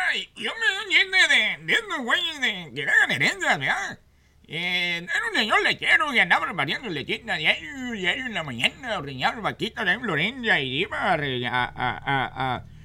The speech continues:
Pues, ahí se va, ¿verdad? A repartir su, su lechita en, en, en una, en una, en un,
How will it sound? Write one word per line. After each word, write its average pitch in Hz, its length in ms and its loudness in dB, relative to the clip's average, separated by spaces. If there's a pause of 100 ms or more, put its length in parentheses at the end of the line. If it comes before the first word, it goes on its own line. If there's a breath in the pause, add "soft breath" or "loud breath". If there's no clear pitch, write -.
(200 loud breath)
Pues, 151 180 4 (120)
ahí 330 180 4
se 285 80 0
va, 311 180 8
¿verdad? 339 360 2
A 190 40 2
repartir 160 440 0
su, 285 240 -2 (160)
su 165 120 -4
lechita 175 500 0 (200)
en, 147 400 -4
en, 151 380 -6 (120)
en 156 200 -4
una, 226 540 4
en 170 120 -4
una, 214 420 4
en 151 140 -4
un, 233 80 -4